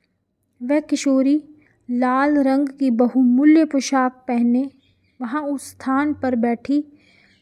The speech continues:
अपलक यमुना के गहरे जल की ओर देख रही थी। पाँव दबाकर चलते हुए इला उसके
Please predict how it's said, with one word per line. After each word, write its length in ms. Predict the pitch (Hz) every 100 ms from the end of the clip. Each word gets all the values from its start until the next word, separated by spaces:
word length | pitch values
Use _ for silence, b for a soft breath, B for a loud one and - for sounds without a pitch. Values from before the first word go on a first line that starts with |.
| _ 294
अपलक 640 | 311 349 349 269 294 302 254
यमुना 480 | 247 247 262 285
के 160 | 285 254
गहरे 440 | 226 240 254 285
जल 280 | 240 240 254
की 220 | 247 247
ओर 180 | 240 240
देख 380 | 233 240 247 247
रही 320 | 247 196 240
थी। 340 | 226 240 214 _ _ _ _ _ _ _
पाँव 320 | 262 262 302
दबाकर 520 | 277 240 226 226 262
चलते 480 | 262 269 240 233 277
हुए 440 | 247 247 247 269 - _ _ _ _ _ _ 285
इला 300 | 277 302 311
उसके 500 | 285 - - 269